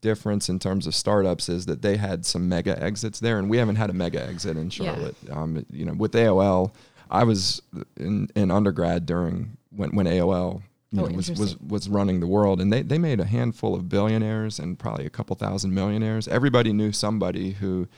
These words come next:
Speaker 2: Yeah.
Speaker 1: had made, had, what, secretaries that made ten, fifteen million dollars.
Speaker 2: That's what I dreamed for Vision
Speaker 1: <laughs> Yeah.
Speaker 2: one day. Yes, th-, you need that though.
Speaker 1: But, but really, if, if, I don't know if you ever heard of the concept of the trillion dollar startup.
Speaker 2: Mm.
Speaker 1: Um, Fairchild Semiconductor was what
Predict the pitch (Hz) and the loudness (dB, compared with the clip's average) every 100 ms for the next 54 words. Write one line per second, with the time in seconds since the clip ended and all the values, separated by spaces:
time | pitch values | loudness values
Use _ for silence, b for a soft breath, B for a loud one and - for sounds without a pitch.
0 | b b - 95 101 95 90 90 - _ | b b -6 0 2 4 2 -2 -8 _
1 | - 107 - - - - - 127 - - | -2 -2 -2 -4 -6 -6 -2 -2 -2 -4
2 | 92 95 92 - 92 80 - 101 98 95 | -2 -2 -4 -2 -2 -2 0 0 0 0
3 | 110 101 107 98 92 90 185 196 233 208 | -2 0 0 0 0 0 0 2 4 4
4 | 262 240 208 196 233 190 247 311 294 254 | 4 4 4 4 4 6 8 8 8 8
5 | 214 208 208 196 196 233 262 - 180 175 | 8 6 6 6 4 4 4 4 2 0
6 | 185 240 330 403 185 143 - 156 - B | 2 4 4 4 0 -2 -2 -4 -4 B
7 | 240 175 175 - 135 160 175 143 113 - | 2 4 4 4 4 4 4 4 2 2
8 | 113 - - 90 - 135 127 120 120 113 | 0 -2 -6 -4 2 4 4 4 2 0
9 | 101 101 110 101 90 107 104 101 92 90 | 0 -2 0 -2 -2 -2 -2 -2 -2 -2
10 | 85 - 107 110 104 104 98 101 - 101 | -4 -2 0 0 0 0 0 0 0 0
11 | 113 117 - b b - 196 165 92 101 | 2 -2 -6 b b -2 2 2 0 -6
12 | _ _ - - - - 127 117 113 104 | _ _ -18 -16 -6 2 2 4 0 0
13 | - 110 98 - 104 101 - 98 92 95 | -2 -2 -2 -2 -2 -2 -4 -4 -4 -2
14 | 95 - | -2 -2